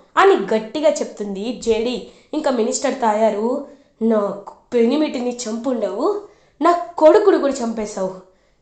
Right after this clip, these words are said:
నీ పని చెప్తా, చెప్తాను జేడి, చెప్తా" అని అక్కడి నుండి వెళ్ళిపోతుంది మినిస్టర్ తాయారు. ఇంకా జేడి, కేడి అలా విక్కీని, ఇన్స్‌పెక్టర్, అందరూ, అందరూ సోషల్ మీడియాలో ఇది వైరల్ చేయండి,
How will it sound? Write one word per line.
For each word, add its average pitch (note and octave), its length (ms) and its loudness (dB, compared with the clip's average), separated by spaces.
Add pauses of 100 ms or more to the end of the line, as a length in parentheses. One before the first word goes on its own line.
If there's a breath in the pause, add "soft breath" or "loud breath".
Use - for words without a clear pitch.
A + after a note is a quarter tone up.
నీ G#3+ 100 -4
పని G3+ 280 -6
చెప్తా, A3 640 -2 (460 soft breath)
చెప్తాను C#4 440 4
జేడి, C#4 600 6 (560)
చెప్తా" B3 720 2 (260 loud breath)
అని D#4 540 4
అక్కడి A#3+ 320 0
నుండి C4+ 200 0
వెళ్ళిపోతుంది G#3+ 1000 -6 (240 loud breath)
మినిస్టర్ D4+ 500 2
తాయారు. A#3 680 0 (300 loud breath)
ఇంకా F4+ 200 2
జేడి, A3+ 680 -2
కేడి A3+ 520 -6
అలా G#3+ 540 -2
విక్కీని, A3+ 840 -6 (400 soft breath)
ఇన్స్‌పెక్టర్, C4+ 720 -2 (1000)
అందరూ, C#4 720 4
అందరూ D#4+ 340 2
సోషల్ C#4 360 0
మీడియాలో B3+ 320 0
ఇది A#3 120 -2
వైరల్ G#3+ 380 4
చేయండి, F#3+ 280 -10